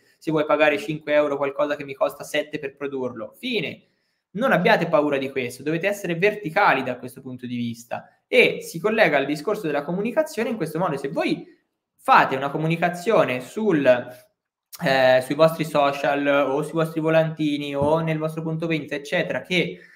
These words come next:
eh, dice, per esempio, cioè, fate un video e dite, ragazzi, eh, cioè, persone, insomma, pubblico, mio pubblico, ok? Se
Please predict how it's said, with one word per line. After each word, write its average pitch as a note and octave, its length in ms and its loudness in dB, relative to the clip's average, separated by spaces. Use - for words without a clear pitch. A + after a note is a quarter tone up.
eh, C#3 600 2
dice, F3 340 -2
per C3+ 100 -4
esempio, D3 220 -2
cioè, - 100 -2
fate F3+ 220 -2
un A3 100 -4
video G#3+ 280 -4
e - 20 -6
dite, - 560 -8
ragazzi, F3+ 420 2
eh, - 160 -2
cioè, - 140 -2
persone, F3 520 -4
insomma, A#2+ 420 -8
pubblico, C3 560 -4
mio F3+ 260 0
pubblico, B2+ 520 -2
ok? E3+ 600 0
Se - 640 4